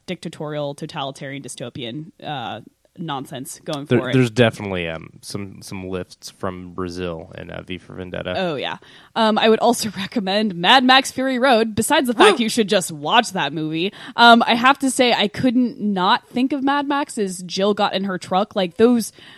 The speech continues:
Speaker 1: those were, that, that aesthetic looked way, I was like, "Uh, what? The Furiosa, um, you know, before her time." Or, you know, maybe,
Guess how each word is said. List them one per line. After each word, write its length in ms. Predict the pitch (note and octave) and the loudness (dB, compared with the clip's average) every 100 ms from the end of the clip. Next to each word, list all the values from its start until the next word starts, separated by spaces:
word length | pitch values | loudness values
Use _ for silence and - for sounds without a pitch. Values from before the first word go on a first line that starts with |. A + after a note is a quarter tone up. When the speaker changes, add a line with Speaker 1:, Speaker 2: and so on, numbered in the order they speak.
| - - | -10 6
Speaker 1:
those 260 | B3 G4 | 8 8
were, 160 | E4+ B3+ | 6 2
that, 380 | G3+ F3+ A#3+ G#3 | 2 0 0 2
that 180 | C4 F#4 | 2 2
aesthetic 640 | G#3 - - G#3+ F3 D#3+ | 2 -2 0 2 2 0
looked 240 | F#3 E3 | -4 -4
way, 560 | F3 D#3+ F3+ G#3 G3 F3 | -6 -4 -2 0 0 2
I 60 | F3 | 0
was 140 | E3 | -2
like, 220 | D#3+ - - | -4 -6 -12
"Uh, 300 | C#3 D3 C3+ | -12 -8 -6
what? 420 | C#3 F3 B3 A#3 | -2 0 0 0
The 80 | G#3 | -4
Furiosa, 1080 | G#3 G3 F#3+ G3 - G3 F#3 E3 E3 D#3+ | -4 -4 -2 -2 0 0 0 0 -2 -2
um, 140 | D3 D#3 _ - | -4 -10 _ -12
you 80 | F3+ | -8
know, 100 | E3 | -6
before 340 | E3 D3 F#3+ | -8 -8 -8
her 120 | E3+ | -8
time." 440 | E3+ F3+ E3+ D#3 D#3+ _ - - | -8 -8 -6 -6 -8 _ -20 -8
Or, 360 | G3 F#3 E3+ - | -2 0 -2 -4
you 120 | G#3 | -2
know, 180 | F3 E3+ | -2 -2
maybe, 600 | F3+ F3+ F#3 F3+ E3+ | -2 -4 -4 -6 -6